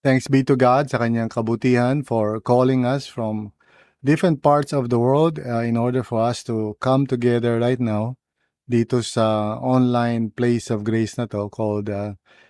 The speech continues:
Evening Prayers. So I welcome all of you. And tonight, ang topic po natin is entitled, uh, Right Attitudes Toward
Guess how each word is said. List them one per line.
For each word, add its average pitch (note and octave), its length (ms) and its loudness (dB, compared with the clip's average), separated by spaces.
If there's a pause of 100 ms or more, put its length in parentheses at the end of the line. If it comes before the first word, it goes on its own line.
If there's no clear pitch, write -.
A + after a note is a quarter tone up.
(180)
Evening C3 400 2
Prayers. G2+ 560 -6 (640)
So A2 240 -2
I A2+ 80 0
welcome B2 400 4
all A#2 240 2
of A2 160 -6
you. F2+ 240 -8 (640)
And C3 400 4
tonight, D#3 400 4
ang B2+ 320 0
topic B2 400 0
po B2+ 160 0
natin C3 400 0
is A2 160 -6
entitled, A2+ 720 0
uh, G#2 320 -4 (320)
Right C#3+ 400 2
Attitudes B2 880 -2 (320)
Toward A#2 640 2